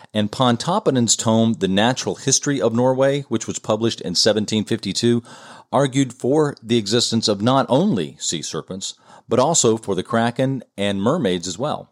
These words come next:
This book has been referenced by a slew of authors,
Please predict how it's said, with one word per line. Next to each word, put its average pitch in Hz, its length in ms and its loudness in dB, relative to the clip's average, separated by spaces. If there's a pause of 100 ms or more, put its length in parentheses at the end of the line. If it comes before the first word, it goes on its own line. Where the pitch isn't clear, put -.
(1000)
This 175 220 0
book 165 220 0
has 135 160 2
been 127 180 2
referenced 131 500 0
by 120 180 2
a 120 200 0
slew 135 720 0
of 87 120 -4
authors, - 600 -10